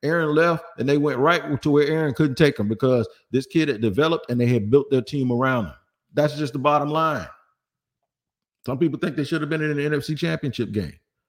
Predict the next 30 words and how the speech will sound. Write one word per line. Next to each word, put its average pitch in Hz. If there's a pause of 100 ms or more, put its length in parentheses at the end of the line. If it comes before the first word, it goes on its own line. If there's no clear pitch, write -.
(440)
And 127
now 156
they're 151
sitting 143
there 143
with 127
a 104
glorious 156
future 156
ahead 123
of 123
them 131
with 113
a 110
dude 147
that's 139
gonna 131
play 156
for 151
the 107
next 123
twelve 147
years. 165
There's 147
some 175
teams 151
that 123
get 147
it. -
That 113